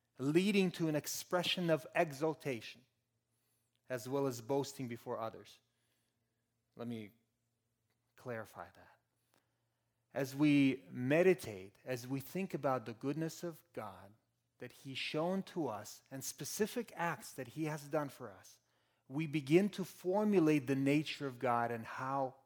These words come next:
good he is. We meditate on it and we admire him. We adore him. And it leads to an expression, expression of exaltation. We raise him up, we exalt him,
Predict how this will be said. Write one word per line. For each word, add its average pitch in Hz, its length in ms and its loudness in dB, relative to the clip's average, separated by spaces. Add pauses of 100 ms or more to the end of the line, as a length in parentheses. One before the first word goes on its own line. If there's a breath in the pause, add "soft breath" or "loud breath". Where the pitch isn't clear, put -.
good 123 260 -4
he 113 480 -12
is. - 300 -20 (600)
We 160 180 4
meditate 170 600 10
on 123 200 0
it 135 220 -4
and 143 200 -2
we 170 220 0
admire 135 600 0
him. 104 220 -14 (1120)
We 143 240 -4
adore 135 540 0
him. 107 300 -10 (880)
And 139 100 -2
it 143 140 0
leads 196 300 4
to 208 160 0
an 202 80 6
expression, 214 880 4 (680)
expression 202 800 2 (320 soft breath)
of 170 300 2
exaltation. 185 800 2
We 170 160 4
raise 202 500 6
him 214 140 4
up, 180 240 2
we 160 100 6
exalt 208 600 6
him, 127 340 -4